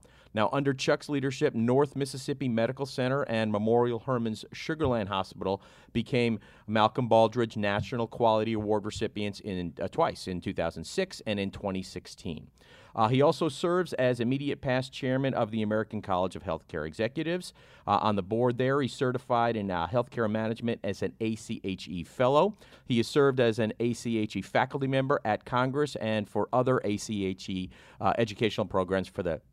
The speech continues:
past decade. Uh, Chuck serves on the Houston Holocaust Museum Board and on the board of the Children's Defense Fund. He is an adjunct faculty member at the University of Alabama, Birmingham.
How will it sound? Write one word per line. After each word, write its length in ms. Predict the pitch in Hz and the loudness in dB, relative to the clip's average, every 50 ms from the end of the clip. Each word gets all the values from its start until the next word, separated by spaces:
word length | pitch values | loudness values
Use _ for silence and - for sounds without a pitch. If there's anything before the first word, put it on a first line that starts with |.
| _ | _
past 240 | - 98 87 - - | -6 -4 -4 -4 -4
decade. 340 | - 80 - - 57 - - - _ _ - - - - - - | -4 -4 -4 -6 -12 -14 -16 -20 _ _ -20 -20 -20 -14 -8 -2
Uh, 240 | 117 104 98 95 95 | 0 2 2 2 0
Chuck 260 | - - 151 135 135 | 0 0 0 0 0
serves 420 | - - 165 165 170 185 180 165 - | -2 0 2 4 4 4 2 0 0
on 200 | - 135 131 131 | 2 4 4 2
the 80 | 120 | 2
Houston 500 | 117 - 156 151 135 - - 135 123 120 - - - - | -2 -4 -6 -8 -4 -2 0 0 0 0 -2 -6 -14 -4
Holocaust 580 | - - 143 147 156 147 - 160 143 139 131 - | 4 6 8 8 8 8 8 8 6 6 6 4
Museum 480 | 113 110 107 104 113 143 180 196 185 160 | 2 0 2 2 2 2 4 4 4 4
Board 340 | 170 170 175 180 185 180 | 6 6 8 8 6 6
and 200 | - - 131 131 | 4 2 2 4
on 120 | 131 127 131 | 4 4 4
the 60 | 123 | 2
board 300 | 110 120 120 127 127 120 | 2 2 2 4 4 2
of 60 | 110 | 2
the 60 | 107 | 0
Children's 480 | 104 - - 120 113 110 113 110 107 98 | -4 -2 -2 0 0 0 0 -2 -2 -4
Defense 440 | - 113 107 - - 107 98 - - | -6 -8 -6 -2 -2 -2 -2 -4 -6
Fund. 400 | - - 101 117 147 196 220 - - - - - _ | -2 0 2 2 2 2 0 -2 -6 -12 -20 -14 _
He 140 | - 117 117 | 0 2 2
is 80 | 110 104 | 2 2
an 100 | 110 - | 0 0
adjunct 480 | - 113 117 117 110 120 117 117 - | 0 0 0 0 2 0 0 0 0
faculty 380 | - - 110 107 - - 113 117 | 0 2 2 2 2 0 -4 -4
member 320 | 110 104 104 104 107 110 - | -2 -2 0 0 0 0 0
at 220 | 98 98 95 95 - | 0 -2 -2 -2 -4
the 60 | 95 | -4
University 580 | 95 95 92 82 90 87 87 - 95 87 87 | -2 -2 -2 0 -2 -4 -4 -4 -4 -4 -2
of 120 | 90 85 - - | -2 -4 -4 -4
Alabama, 680 | 90 80 85 90 85 76 78 73 73 73 76 73 - - - - - - - - _ - | -2 0 0 0 -2 -2 -4 -4 -2 -4 -4 -6 -6 -8 -16 -20 -20 -20 -20 -12 _ 0
Birmingham. 640 | 98 85 78 76 73 69 71 82 73 69 62 64 | 2 2 2 0 -4 -6 -8 -8 -8 -8 -10 -12